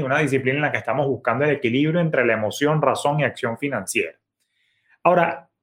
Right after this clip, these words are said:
hay que entender de dónde me fumé yo esa lumpia, porque tú dirás, "Coño, ya este vino con unas teorías y sus cócteles intelectuales", o se fumó una lumpia, o un porro, o un pañal de la hija, pero este se volvió loco. No, loco no, fíjate que es interesante, porque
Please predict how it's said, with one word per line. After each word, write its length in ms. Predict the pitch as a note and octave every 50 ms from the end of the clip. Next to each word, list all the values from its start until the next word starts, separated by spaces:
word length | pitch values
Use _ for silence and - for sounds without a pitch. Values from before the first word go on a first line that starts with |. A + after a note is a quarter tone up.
| - -
hay 160 | E3 F3 E3+
que 100 | E3+ -
entender 540 | G#3+ G#3 G3 G3+ F#3 F3+ F3 D#3+ D#3+ D#3 D3
de 60 | D3 C3
dónde 220 | B2+ C3+ D3 E3+
me 140 | E3+ E3+ D3+
fumé 280 | - - B2 A#2+ C3 C#3
yo 80 | D3+
esa 200 | C#3+ - - D#3
lumpia, 360 | D#3+ D#3+ D3+ B2+ A#2 C3+ C#3+
porque 160 | C#3 A#2+ G#2+ -
tú 120 | A#2+ B2+
dirás, 240 | C3 C3+ C3+ - -
"Coño, 240 | - C#3 B2+ A2+ G#2
ya 140 | G2+ A2+ A2+
este 320 | G#2+ - - C#3+ C#3+ C3+
vino 280 | A#2+ A2+ B2 C3 C#3+ -
con 120 | - B2
unas 160 | C3 C3+ C3
teorías 400 | - A#2+ A2 G#2+ A2+ B2 C3+ C#3
y 20 | C3+
sus 240 | - - C3+ - -
cócteles 580 | - G#3 - - - - A#2+ A#2 A#2+ C3+ C3
intelectuales", 840 | C#3+ C3+ A#2+ - A#2 G#2+ G2+ - - - B2+ C3 C#3 D#3 E3+ E3+ E3+ _ _ _ _ _ _ _ _ _ _ -
o 160 | - C3 B2+
se 180 | - - D3 C#3
fumó 320 | C3+ - C3+ B2 C3 D3
una 180 | E3 F#3 F#3 F3+
lumpia, 800 | F3 F#3 G#3 G#3 G3+ G3+ G3 G3+ G#3 G#3 G3+ G3+ G3+ G3 G3 - - _ -
o 80 | C3+
un 240 | C#3 D#3 D#3+ D#3 D#3
porro, 460 | - G#3 G#3+ G#3+ G#3+ G3+ G3+ G3+ G3+
o 120 | F#3 - D3+
un 160 | D3 D3 C#3+
pañal 420 | - E3 D#3+ D#3 D#3 D#3+ D#3 D3+
de 100 | D3 D#3+
la 160 | D3+ B2 A2 G#2
hija, 280 | G#2+ G2+ F#2+ F#2 F2+ -
pero 100 | G#2 G#2
este 140 | - - -
se 80 | F3+
volvió 240 | D#3 B2 G#2+ A#2 A#2+
loco. 320 | A#2 G2+ F#2+ - - - -
No, 180 | F#3+ A3 B3 A#3+
loco 280 | A3 G3 F#3+ G3+ G#3
no, 200 | F#3+ F3 E3+ E3+
fíjate 360 | E3+ - D#3 E3+ E3 F3+ E3
que 80 | - D3+
es 40 | D3+
interesante, 600 | E3 E3 E3+ D3 C3 A#2+ E3 D3+ C3 A2 A#2+ B2+
porque 460 | A#2+ A#2+ A2+ G#2 A2+ A#2+ A#2+ - _